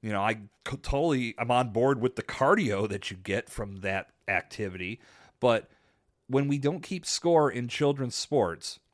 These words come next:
so many life lessons are lost. How do you know how to be resilient when you get older if you don't experience what defeat is all about at a younger age?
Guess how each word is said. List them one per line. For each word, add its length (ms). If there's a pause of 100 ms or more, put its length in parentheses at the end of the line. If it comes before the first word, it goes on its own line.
(800)
so 160
many 200
life 400
lessons 480
are 120
lost. 720 (960)
How 220
do 80
you 160
know 300
how 200
to 80
be 220
resilient 840
when 200
you 100
get 280
older 480 (420)
if 180
you 80
don't 420
experience 800
what 240
defeat 520
is 120
all 160
about 400
at 120
a 40
younger 540
age? 540